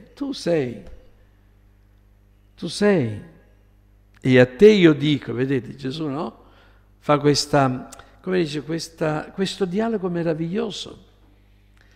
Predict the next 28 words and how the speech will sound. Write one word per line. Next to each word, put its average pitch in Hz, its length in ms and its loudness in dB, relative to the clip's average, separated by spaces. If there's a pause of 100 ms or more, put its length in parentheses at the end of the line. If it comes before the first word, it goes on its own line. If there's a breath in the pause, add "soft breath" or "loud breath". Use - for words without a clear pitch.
(160 soft breath)
Di 151 120 0
fronte 214 300 2
a 196 60 0
questa 170 320 -4
dichiarazione 147 960 -4
di - 240 -20
Pietro, 123 600 -6 (580 soft breath)
che 120 100 -8
è 110 40 -2
un 107 120 -4
vero 123 240 -2
dono 131 300 -6
di 107 160 -10
Dio, 120 340 -6
no? 170 360 -10 (260)
Che 117 160 -10
viene 110 600 -2 (920 soft breath)
da-, - 260 -8
dal 110 360 0
Padre, 123 840 0 (800 loud breath)
eh, 98 600 -12
c'è 214 200 0
la 190 100 0
risposta 165 540 -4
di 131 100 -8
Piet-, 160 440 -4
di 135 180 -8
Gesù. 143 440 -8